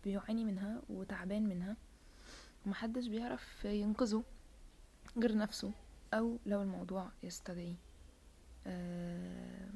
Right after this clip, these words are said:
يعني دكتور نفسي أو معالج نفسي، معرفش إيه الفرق، بس يعني المعالج تقريبًا لما بتروح له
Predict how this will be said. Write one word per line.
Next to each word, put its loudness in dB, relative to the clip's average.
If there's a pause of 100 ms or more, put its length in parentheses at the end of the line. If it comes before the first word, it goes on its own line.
(360)
يعني 0
دكتور -4
نفسي -6 (420)
أو 2 (160)
معالج -2
نفسي، -6 (200)
معرفش -6
إيه 0
الفرق، -2 (360)
بس -12
يعني -4 (880)
المعالج 2
تقريبًا 0
لما 0
بتروح -4
له 2